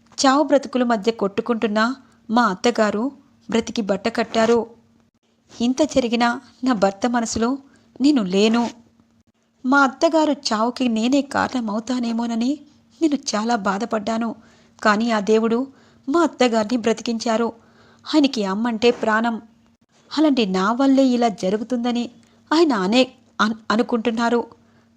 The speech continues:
అలాంటప్పుడు ఆ ఇంట్లో నేను ఉండడం వేస్ట్ అనుకుంటున్నాను. అందుకే ఇక్కడికి వచ్చేసాను. నేను ఆ ఇంట్లో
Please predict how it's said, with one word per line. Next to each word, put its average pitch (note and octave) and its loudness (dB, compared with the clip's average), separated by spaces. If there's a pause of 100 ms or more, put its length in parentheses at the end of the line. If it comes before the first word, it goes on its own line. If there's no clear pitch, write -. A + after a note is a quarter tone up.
అలాంటప్పుడు A3+ 2 (560)
ఆ G4+ 2
ఇంట్లో C#4 2
నేను G#3+ -2
ఉండడం A#3 0 (500)
వేస్ట్ D#4 2
అనుకుంటున్నాను. A3+ -2 (500)
అందుకే A3+ 0 (600)
ఇక్కడికి D#4 -2
వచ్చేసాను. A3+ -2 (880)
నేను D4+ 4
ఆ F#3 0
ఇంట్లో A#3+ 2